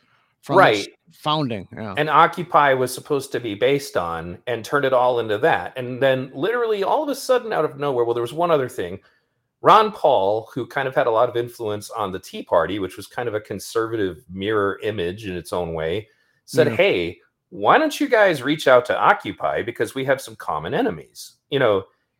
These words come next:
Speaker 2: And then right around that time was when all of a sudden these people show up at our Occupy camps who wanna do these teach-ins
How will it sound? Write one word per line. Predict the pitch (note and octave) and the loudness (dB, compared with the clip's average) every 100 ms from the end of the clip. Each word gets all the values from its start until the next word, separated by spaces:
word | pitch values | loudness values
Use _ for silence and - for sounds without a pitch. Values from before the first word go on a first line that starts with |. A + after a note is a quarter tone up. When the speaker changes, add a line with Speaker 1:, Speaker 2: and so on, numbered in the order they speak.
| - | -4
Speaker 2:
And | C#3 D#3 | 2 6
then | D#3+ D#3 D3 D3 | 6 4 2 -2
right | - A3+ | 2 2
around | E4 D4+ C#4+ | 4 2 2
that | B3 G#3+ | 0 -2
time | - F#3+ D3 C#3+ C#3+ | 0 0 2 0 -2
was | C3+ B2+ | -4 -6
when | B2+ C3+ C3 | -8 -6 -4
all | B2+ | -2
of | D3+ | -2
a | D3+ | -6
sudden | - E3 D#3 C3 A#2+ | -2 0 0 -2 -8
these | A#2+ A2+ | -10 -12
people | - C4 G3 | -12 -6 -6
show | - C3 | -2 2
up | A2+ A2 | 2 2
at | G#2+ | 2
our | G2 | 2
Occupy | G#2 C3+ - - F#2 | 2 -2 -6 -4 -2
camps | F2 - F2+ F2 - - _ _ _ _ | -2 -6 -6 -6 -10 -20 _ _ _ _
who | A#2 | -2
wanna | B2 B2 | 0 0
do | B2+ | -2
these | G#2 F#2+ | -4 -8
teach-ins | - - F3 - F2 F2 F2+ - | -12 -14 -10 -4 -4 -4 -10 -16